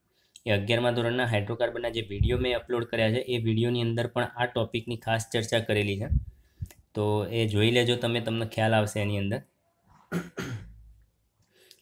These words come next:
વીડિયો જોશો તો એની અંદર આ ટોપિક કમ્પ્લીટ સમજાવેલો છે, કયા સંજોગોમાં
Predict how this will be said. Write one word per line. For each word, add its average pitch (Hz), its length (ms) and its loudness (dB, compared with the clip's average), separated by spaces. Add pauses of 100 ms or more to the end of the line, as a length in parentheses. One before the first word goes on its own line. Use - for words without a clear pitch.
(100)
વીડિયો 113 280 6
જોશો 110 260 2
તો 110 80 0
એની 110 160 4
અંદર 110 200 2
આ 110 60 4
ટોપિક 110 400 -4
કમ્પ્લીટ 110 340 0
સમજાવેલો 104 500 2
છે, 104 80 -4
કયા 110 340 2
સંજોગોમાં 104 800 0